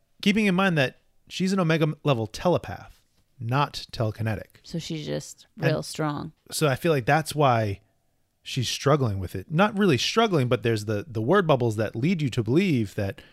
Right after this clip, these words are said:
Speaker 1: soon it'll be too big for me to move. Up you go, Magneto catch. Like, she's, she's trying to get it up as fast as she can because
Speaker 2: Right,
Speaker 1: it's growing
Speaker 2: because it's growing
Speaker 1: much
Speaker 2: too
Speaker 1: more rapidly.
Speaker 2: fast.
Speaker 1: Right.
Speaker 2: And then Port Prometheus is born.
Speaker 1: Yeah. Which is just a,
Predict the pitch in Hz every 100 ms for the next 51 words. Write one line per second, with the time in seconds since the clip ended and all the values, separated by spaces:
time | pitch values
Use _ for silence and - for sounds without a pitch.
0 | _ - - 196 175 143 139 127 123 113
1 | 127 104 131 - 120 107 117 165 104 85
2 | - - - 156 - - 147 139 120 165
3 | 123 107 117 143 127 98 151 113 - 98
4 | - 117 - - - 170 - 208 156 147
5 | 143 120 98 139 123 - 107 - 165 113
6 | 104 120 180 170 - 156 139 - 160 156
7 | - 160 147 131 113 135 131 - - -
8 | 120 82 _ _ _ _ - 175 180 196
9 | 220 254 294 - - 220 240 - 262 247
10 | - 247 247 - 254 - 156 151 147 147
11 | 117 139 120 - _ 151 151 143 - 139
12 | -